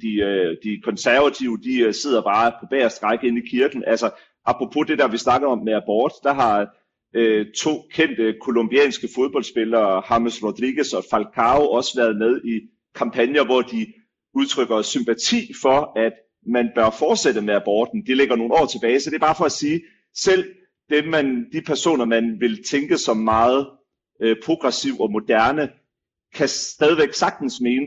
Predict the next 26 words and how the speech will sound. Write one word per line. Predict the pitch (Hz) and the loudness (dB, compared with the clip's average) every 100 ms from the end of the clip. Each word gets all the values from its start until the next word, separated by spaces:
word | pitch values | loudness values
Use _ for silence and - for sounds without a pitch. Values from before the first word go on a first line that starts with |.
| 131 | -4
at | 110 107 | -4 -2
abort | 107 101 123 | -2 -2 -2
er | |
forkert. | 135 - 185 - | -4 0 2 2
Og | 117 | -2
lige | 139 190 | -2 -2
sådan | 165 151 147 | 0 0 2
her, | 165 127 | 2 2
her | 156 | 0
har | 147 151 | -2 0
vi | 131 | 2
altså | 117 123 | 0 0
en | 113 120 | -4 -4
musiker, | 170 - 113 113 | -6 -6 -4 -4
som | - 113 107 _ _ _ - | -2 -4 -4 _ _ _ -4
på | - | 2
alle | 131 175 175 | 2 2 0
måder, | 151 139 139 139 - 120 139 | -2 2 2 2 -2 -8 -4
mulige | 143 120 | -2 2
måder | 113 123 139 | 4 4 4
er | 113 | 0
lead | 113 127 156 - | -2 -6 -10 -2
inden | 123 131 - | 0 0 -4
for | |
mode | 107 110 120 135 151 147 143 139 | -4 0 2 2 2 4 2 2
og | 98 98 | 0 -2